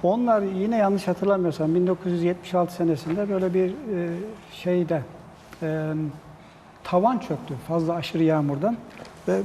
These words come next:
böyle bir oda açıldı filan. Baktılar ki içeride bir sürü Kur'an-ı Kerim sayfalar. Kazara böyle bulunmuş oldu.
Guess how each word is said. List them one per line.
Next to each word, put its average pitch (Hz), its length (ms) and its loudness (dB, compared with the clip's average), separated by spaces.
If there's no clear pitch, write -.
böyle 196 220 4
bir 214 60 0
oda 208 280 4
açıldı 165 500 0
filan. 214 460 -2
Baktılar 202 360 0
ki 175 60 0
içeride 180 340 0
bir 185 60 0
sürü 175 280 -2
Kur'an-ı 165 240 4
Kerim 156 260 -2
sayfalar. 156 480 -4
Kazara 190 560 6
böyle 165 280 2
bulunmuş 135 380 -4
oldu. 131 200 -10